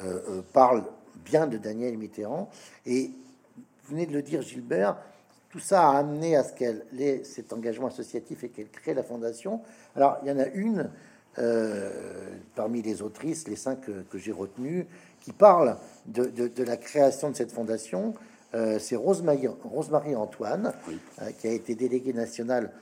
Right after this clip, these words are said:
Speaker 1: en charge des comités relais de France Liberté, comité relais dont, euh, celui de la Gironde est, est présidé par, par, par Jacqueline Mitterrand,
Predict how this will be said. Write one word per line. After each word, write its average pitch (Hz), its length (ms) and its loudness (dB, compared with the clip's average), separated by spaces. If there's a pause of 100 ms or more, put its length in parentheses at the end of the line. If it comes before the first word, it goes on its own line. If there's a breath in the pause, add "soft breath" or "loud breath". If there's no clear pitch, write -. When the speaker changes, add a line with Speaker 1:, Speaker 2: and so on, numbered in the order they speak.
(140 loud breath)
Speaker 1:
en 113 120 -8
charge 127 280 -2
des 95 120 -8
comités 151 560 -2
relais 113 500 0 (380 loud breath)
de 117 60 -6
France - 340 -10
Liberté, 110 360 -10
comité 107 380 -12
relais 101 400 -12 (340 soft breath)
dont, 113 280 -8 (200)
euh, 90 180 -12 (220)
celui 101 260 -14
de 101 80 -10
la 98 40 -6
Gironde 104 320 -10
est, - 180 -12
est 98 60 -12
présidé 92 420 -12
par, 78 200 -12
par, - 180 -10
par 87 240 -14
Jacqueline 90 360 -14
Mitterrand, 95 500 -10